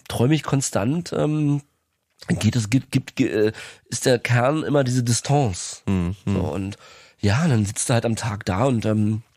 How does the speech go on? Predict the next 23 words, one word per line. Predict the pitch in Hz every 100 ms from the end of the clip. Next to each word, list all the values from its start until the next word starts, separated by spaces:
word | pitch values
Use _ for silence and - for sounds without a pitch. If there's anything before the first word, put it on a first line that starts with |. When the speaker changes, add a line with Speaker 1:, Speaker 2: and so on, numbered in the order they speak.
| _ - - - - -
Speaker 1:
ich | 220
versuche | - 135 110 151 -
ja | 156 139
auch | 123 139
einen | 139 127
neuen | 127 143
Zugang | - - 240 320 139 120
zu, | 143
mit | 135
der | 123
Situation | 104 117 95 - 113
zu | 104
finden, | 104 - 101
ne? | 107 139
Ich |
meine, | 120 117
wir | 117
reden | 107 127
hier | 143
seit, | 127 110 110
seit | - 120 -
Monaten | 110 135 190 135 113 107
darüber, | 107 110 113 143